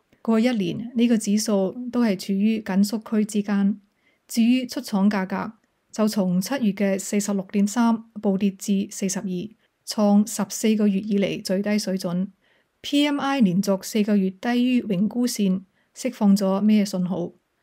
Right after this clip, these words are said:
大紀元報道，大陸專業人士、認證博主大衛表示，呢啲數據說明中國整個製造業或者係整個經濟都出咗問題。數據顯示，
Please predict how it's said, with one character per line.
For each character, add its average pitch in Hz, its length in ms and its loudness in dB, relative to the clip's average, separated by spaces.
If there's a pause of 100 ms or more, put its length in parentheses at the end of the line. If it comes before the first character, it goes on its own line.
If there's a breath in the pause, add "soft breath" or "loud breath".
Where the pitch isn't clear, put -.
(240)
大 226 140 2
紀 247 200 2
元 170 180 0
報 196 160 -2
道， 190 320 -2 (280)
大 208 180 0
陸 202 260 2
專 285 160 -2
業 226 180 4
人 160 200 -6
士、 - 160 -6 (400 soft breath)
認 220 220 8
證 240 200 6
博 240 140 -2
主 220 200 -6 (260)
大 190 140 -2
衛 190 200 0
表 196 160 0
示， 196 320 -6 (460 soft breath)
呢 226 160 4
啲 240 140 4
數 214 180 0
據 202 180 2
說 202 200 -2
明 170 360 -4 (160)
中 269 260 -2
國 214 300 0 (160)
整 208 240 4
個 262 120 2
製 202 240 0
造 180 140 -2
業 175 240 -4 (340 soft breath)
或 208 120 2
者 208 140 0
係 226 200 4
整 185 220 0
個 202 120 2
經 214 200 4
濟 185 180 0
都 202 140 0
出 208 120 -4
咗 196 160 -2
問 185 200 -2
題。 - 300 -12 (240)
數 196 200 -2
據 190 160 0
顯 196 220 4
示， 190 340 -4